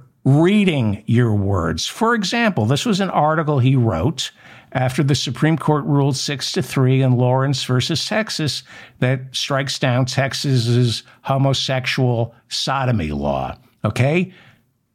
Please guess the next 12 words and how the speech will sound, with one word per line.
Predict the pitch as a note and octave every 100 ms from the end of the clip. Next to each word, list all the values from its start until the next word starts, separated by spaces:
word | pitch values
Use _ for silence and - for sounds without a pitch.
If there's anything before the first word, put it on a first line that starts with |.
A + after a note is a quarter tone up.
| _ _ -
It | C#3
made | D#3 D3+ D3+ D3+ C#3 -
homosec-, | - C#3+ C#3 - C3+ C3 -
the | C#3+ C3
act | C#3+ D3 C3 - -
of | C3
homosexuality | C3+ B2+ - A2+ - A2 A2 G2 A2 G#2+ G#2+ -
legal, | - A#2 D#3 D3 G#2+ D#2+ F2 - - _ -
and | B2 A#2 A2 -
Mike | B2+ C#3+ C3 -
Johnson | B2 C3+ C#3 B2+ B2+ A#2
says | - B2+ A2+ A2+ G#2